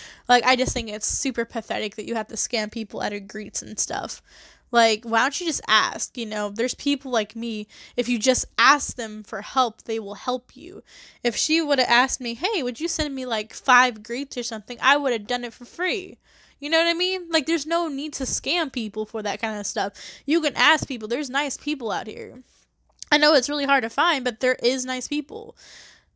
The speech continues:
And I just wish people would understand that, you know? And honestly, it's not, I don't, it's not even the fact I'm that mad about her scamming me and stuff.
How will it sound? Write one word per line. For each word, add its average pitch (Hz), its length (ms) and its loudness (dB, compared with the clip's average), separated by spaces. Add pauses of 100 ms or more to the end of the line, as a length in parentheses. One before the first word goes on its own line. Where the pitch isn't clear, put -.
(120)
And 247 160 2
I 240 60 4
just 269 220 0
wish 277 160 -2
people 262 260 -6
would 254 140 2
understand 240 800 -4
that, - 260 -10
you 226 160 -6
know? 226 380 -4 (500)
And 262 260 6
honestly, 349 400 4
it's 339 240 2
not, 403 320 6 (100)
I 320 140 8
don't, 427 180 4
it's - 160 -2
not 494 140 2
even 285 140 -4
the 247 60 -6
fact 254 220 0
I'm 233 140 -6
that 226 180 -4
mad 214 380 -6
about 226 240 -8
her 226 100 -8
scamming 226 520 -8
me 277 220 -6
and 277 140 -6
stuff. 302 260 2